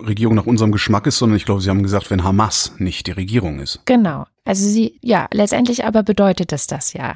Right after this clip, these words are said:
Speaker 2: ne? Also sie haben ja auch gar nicht erst verhandelt. Irgendwie Abbas wurde gar nicht mit einbezogen in irgendwas, was, äh, diesen Plan angeht. Im Gegenteil, die Amerikaner haben seit zwei Jahren nicht mehr mit den Palästinensern gesprochen. Also jegliche diplomatische Beziehungen sind da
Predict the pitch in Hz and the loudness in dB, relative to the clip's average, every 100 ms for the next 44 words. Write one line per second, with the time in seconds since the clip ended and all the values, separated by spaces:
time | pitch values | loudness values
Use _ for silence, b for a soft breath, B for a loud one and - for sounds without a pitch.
0 | 165 214 285 196 202 196 196 240 240 208 | -2 0 0 0 0 2 4 4 4 0
1 | 185 175 196 254 - 233 214 - - 226 | -2 2 4 2 0 -2 -2 -2 -4 -4
2 | 185 160 190 262 370 311 226 220 214 - | -2 2 4 4 0 -4 0 2 2 2
3 | - 170 - - 180 165 - 151 180 214 | 0 0 -2 -2 -2 -2 -4 -2 0 2
4 | 240 233 - 175 196 - 233 233 196 170 | 2 0 0 -2 -2 -2 -2 -2 -2 -2
5 | 180 196 226 247 294 269 226 - - 214 | 0 2 2 2 -2 -4 -8 -6 -4 -2
6 | 208 214 208 208 208 220 233 247 190 190 | 0 2 2 4 4 4 2 0 0 2
7 | 180 240 - 247 285 B B B - 170 | 2 2 2 0 0 B B B -2 2
8 | 190 196 - 196 196 196 190 175 - - | 2 2 2 4 4 4 2 0 -2 0
9 | 185 196 175 180 180 185 - 190 170 170 | 4 4 4 4 4 2 0 0 0 0
10 | 170 160 175 180 - 170 170 165 156 156 | -2 0 0 0 0 0 2 0 0 -2
11 | - - 165 - - - B B - 160 | -2 0 0 -2 -14 -14 B B -6 -2
12 | 165 196 226 - 214 - 202 185 190 - | 4 4 4 2 0 2 0 2 0 2
13 | 175 175 190 190 - 165 - - 254 170 | 4 4 2 0 -2 -4 -2 2 2 2
14 | 135 143 147 - 156 156 151 | -2 -4 -6 -4 -2 0 -2